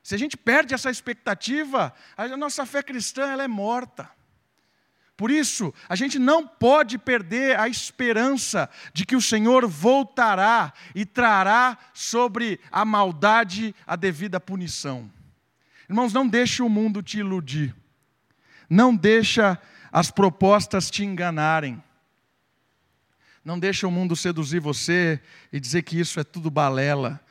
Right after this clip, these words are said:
que o Senhor Jesus não voltará, que essa história de igreja é tudo mentira. "Ah, olha só, o mundo sempre foi como é, nunca aconteceu nada, olha, estamos vi-, estamos em paz e segurança, olha que bonito." Irmãos, constantemente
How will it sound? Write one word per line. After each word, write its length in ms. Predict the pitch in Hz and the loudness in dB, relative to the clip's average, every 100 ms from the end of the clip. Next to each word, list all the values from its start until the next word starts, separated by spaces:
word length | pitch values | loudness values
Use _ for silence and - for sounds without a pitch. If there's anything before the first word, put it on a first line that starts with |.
| _ _ | _ _
que 100 | 160 | -14
o 40 | |
Senhor 220 | - 160 147 | -10 -8 -6
Jesus 340 | 143 147 139 | -6 -8 -8
não 140 | 143 | -8
voltará, 920 | 131 143 135 127 113 131 143 139 135 123 _ _ | -6 -8 -6 -8 -6 -4 -2 -2 -4 -10 _ _
que 60 | - | -12
essa 140 | 156 | -10
história 300 | 151 - 156 | -10 -10 -10
de 80 | 135 | -8
igreja 320 | 127 139 135 | -8 -4 -4
é 40 | 135 | -6
tudo 220 | 151 139 | -6 -6
mentira. 920 | 135 113 - - 151 156 147 131 117 - - - - | -4 -6 -6 -4 0 2 2 2 -2 -6 -20 -20 -6
"Ah, 200 | 185 220 | 0 2
olha 180 | 202 214 | 0 -2
só, 220 | - 202 | -6 -6
o 20 | |
mundo 220 | 185 214 | -6 -6
sempre 320 | 185 208 202 165 | -8 -10 -12 -12
foi 180 | 185 | -10
como 300 | 180 175 147 | -10 -10 -10
é, 400 | 135 170 165 139 - _ _ - | -6 -6 -4 -6 -10 _ _ -12
nunca 320 | 175 240 196 | -8 -8 -8
aconteceu 480 | 190 180 160 180 156 | -12 -14 -12 -10 -8
nada, 420 | 160 180 170 180 | -4 -4 -4 -4
olha, 140 | 208 | -6
estamos 380 | 170 - 196 160 | -6 -10 -12 -12
vi-, 100 | 165 185 | -14 -12
estamos 300 | 240 226 196 | -10 -10 -10
em 100 | 175 | -8
paz 420 | 185 202 190 165 | -4 -2 -4 -8
e 60 | |
segurança, 880 | 170 190 160 151 160 185 175 - 139 - - | -14 -14 -12 -10 -10 -10 -12 -14 -16 -18 -12
olha 140 | 214 226 | -8 -8
que 100 | 196 | -8
bonito." 800 | 175 170 196 190 170 - 139 117 _ _ _ _ _ _ _ - | -10 -8 -6 -8 -10 -10 -10 -10 _ _ _ _ _ _ _ -2
Irmãos, 680 | 156 180 147 - - - _ - | 2 2 0 -4 -12 -14 _ -2
constantemente 1000 | 196 214 214 190 185 170 165 - 135 | 0 2 0 -2 -2 -4 -4 -6 -10